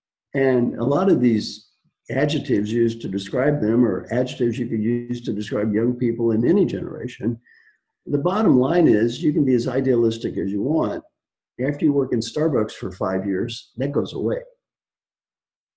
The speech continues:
And you realize it's tough out there. The reality is, you know, you live in a rich country. It's not easy living in a rich country, because what happens is the standard of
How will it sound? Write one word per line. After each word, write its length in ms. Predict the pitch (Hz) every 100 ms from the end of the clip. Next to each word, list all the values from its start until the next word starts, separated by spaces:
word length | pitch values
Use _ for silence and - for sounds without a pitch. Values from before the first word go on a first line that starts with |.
| _ _ -
And 180 | 113 107
you 80 |
realize 440 | 113 156 123 104 113
it's 180 | 123 -
tough 260 | 143 143
out 220 | - -
there. 240 | - - - _ _ _ _ _ _ _ -
The 160 | 135 139
reality 640 | 143 151 185 180 127 113
is, 320 | 110 107 107
you 100 | 143
know, 80 | 117
you 200 | 131 151
live 180 | 156 131
in 60 |
a 120 | 113 117
rich 160 | 113 -
country. 440 | 127 107 - - _ _ _ _ _ _ _ _ _ _ _ _
It's 240 | 123 - 160
not 200 | 151 143
easy 320 | 147 143 107
living 300 | 98 98 92
in 120 | 95
a 40 |
rich 300 | 101 98 -
country, 420 | - 85 - 104 - - -
because 240 | 110 113
what 160 | 127 110
happens 460 | 135 160 165 - 107
is 260 | 98 -
the 80 | 110
standard 420 | - 131 135 104
of 160 | 110